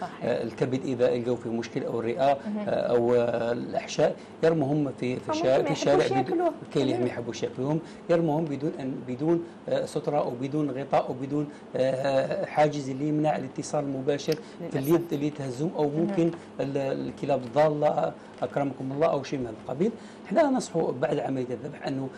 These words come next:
Speaker 2: المواطن أول شيء ينقي المكان اللي تم فيه عملية الذبح، هذا
Speaker 1: مهم.
Speaker 2: أول شيء. ثاني شيء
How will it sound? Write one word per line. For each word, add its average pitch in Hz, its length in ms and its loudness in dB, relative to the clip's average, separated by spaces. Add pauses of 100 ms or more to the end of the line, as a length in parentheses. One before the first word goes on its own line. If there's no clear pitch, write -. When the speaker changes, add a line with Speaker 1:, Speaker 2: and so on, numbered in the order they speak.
(200)
Speaker 2:
المواطن 143 560 0
أول 135 280 -2
شيء 143 260 -2 (340)
ينقي 131 420 -2
المكان 123 640 -2
اللي 123 200 -4 (100)
تم 143 100 0 (120)
فيه 131 120 -6
عملية 120 360 -2
الذبح، 98 340 -10 (100)
هذا - 240 0
Speaker 1:
مهم. - 200 -6
Speaker 2:
أول - 140 -12
شيء. 180 100 0 (320)
ثاني 180 220 4
شيء 175 200 -2